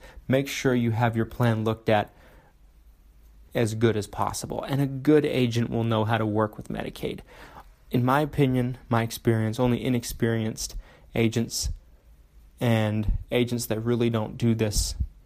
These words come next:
full time, and they just do it on the side. It's a hobby for them, working with people on Medicare.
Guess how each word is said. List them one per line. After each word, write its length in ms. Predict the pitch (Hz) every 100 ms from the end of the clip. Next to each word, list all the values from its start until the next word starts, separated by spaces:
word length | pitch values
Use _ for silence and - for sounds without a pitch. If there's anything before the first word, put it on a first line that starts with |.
| - - - -
full 320 | - 117 107
time, 400 | - 104 - 113
and 160 | 113
they 140 | 113 113
just 200 | 113 110
do 120 | 117
it 40 |
on 120 | 113 110
the 60 |
side. 300 | 104 113 107
It's 120 | 107
a 40 | 110
hobby 400 | - 113 110 117
for 180 | - 117
them, 460 | 95 - 127 - - - - -
working 280 | 123 110 110
with 140 | 104 -
people 260 | 117 110
on 140 | 107 107
Medicare. 580 | 110 107 - 110 107